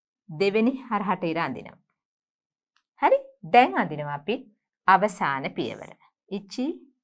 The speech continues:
නී. සුංගි, උඩ ඉඳලා පහළට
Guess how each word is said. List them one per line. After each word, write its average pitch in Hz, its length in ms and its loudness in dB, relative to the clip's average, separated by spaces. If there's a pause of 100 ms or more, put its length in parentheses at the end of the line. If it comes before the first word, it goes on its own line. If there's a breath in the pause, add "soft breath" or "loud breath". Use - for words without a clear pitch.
(1300)
නී. 202 580 -4 (3000)
සුංගි, 240 280 0 (2000)
උඩ 214 140 -2
ඉඳලා 233 420 -2
පහළට 208 580 -4